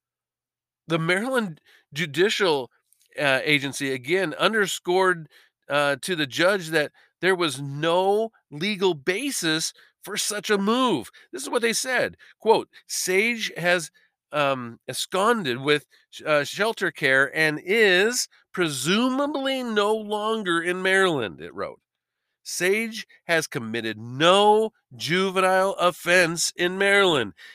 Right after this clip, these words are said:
It is not a Maryland resident and has not connect-,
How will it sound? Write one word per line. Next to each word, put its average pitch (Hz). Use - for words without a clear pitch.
It 160
is 143
not 160
a 170
Maryland 170
resident 196
and 139
has 127
not 156
connect-, 202